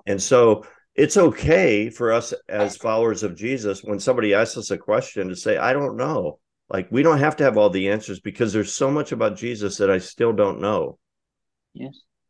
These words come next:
Speaker 1: I'm still learning.
Speaker 2: Yeah.
Speaker 1: Like, I'm st-, I still need to keep following Jesus, 'cause I, you know, there's not a, you never get to the point where you're, where you come to the point in your life where you're like, "I know everything about Jesus." That's impossible.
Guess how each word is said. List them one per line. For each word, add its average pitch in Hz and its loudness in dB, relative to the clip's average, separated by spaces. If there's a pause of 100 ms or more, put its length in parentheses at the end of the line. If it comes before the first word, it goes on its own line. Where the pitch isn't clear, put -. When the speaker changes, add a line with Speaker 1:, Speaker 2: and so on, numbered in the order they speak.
(200)
Speaker 1:
I'm 98 -2
still 127 4
learning. 107 4 (800)
Speaker 2:
Yeah. - -14
Speaker 1:
Like, 95 -2
I'm 98 -2
st-, - -10
I 120 2
still 147 0
need 131 0
to 110 -4
keep - -6
following 110 2
Jesus, 95 -8
'cause 95 -4
I, 92 2
you 95 -2
know, 92 0
there's 95 -4
not 117 0
a, 92 2 (840)
you 127 -2
never 170 4
get 165 -2
to 156 -2
the 123 -2
point 139 -2
where 110 0
you're, 104 -4 (100)
where 101 -6
you 104 -6
come 127 -6
to 113 -2
the 92 -8 (640)
point 120 -4
in 104 -6
your 104 0
life 101 2
where 98 0
you're 90 0
like, 90 0
"I 104 0
know 104 2
everything 101 0
about 82 -4
Jesus." 78 -8 (1900)
That's 101 -2
impossible. 98 -2